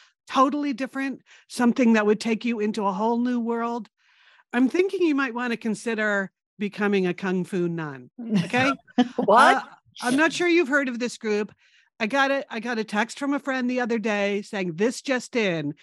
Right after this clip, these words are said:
Speaker 1: considering profession of Kung Fu nun." And she sent me a big news story about these Kung Fu nuns. And, you know,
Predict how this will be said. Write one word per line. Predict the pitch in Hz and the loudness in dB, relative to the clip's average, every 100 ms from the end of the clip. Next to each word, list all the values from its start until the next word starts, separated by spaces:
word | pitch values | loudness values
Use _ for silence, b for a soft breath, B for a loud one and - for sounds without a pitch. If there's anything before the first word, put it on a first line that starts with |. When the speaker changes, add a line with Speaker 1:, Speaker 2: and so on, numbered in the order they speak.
| b _ | b _
Speaker 1:
considering | - 196 - 233 247 254 240 | -4 -2 2 4 4 2 0
profession | 247 - 202 - 220 214 208 | -4 -6 -6 -4 -2 -2 -4
of | 196 - | -8 -8
Kung | - 208 208 | -2 0 0
Fu | - 214 196 190 | -2 0 2 2
nun." | 180 175 156 143 131 B B - | 0 -4 -6 -10 -12 B B -2
And | 196 | 0
she | 226 180 | 2 4
sent | 269 247 | 4 4
me | 226 233 226 | 2 2 2
a | 165 _ _ | -2 _ _
big | 294 277 226 | 0 0 2
news | 240 220 214 | 2 2 0
story | - 208 175 175 165 180 B B B B _ | -4 -4 -4 -4 -6 -10 B B B B _
about | 185 208 196 202 - _ _ _ | 2 4 4 2 -2 _ _ _
these | 254 262 | 2 6
Kung | 370 349 | 6 6
Fu | 370 | 6
nuns. | 339 392 285 160 - _ B B 262 | 4 4 0 -6 -12 _ B B 0
And, | 262 262 | 2 4
you | |
know, | 302 | 4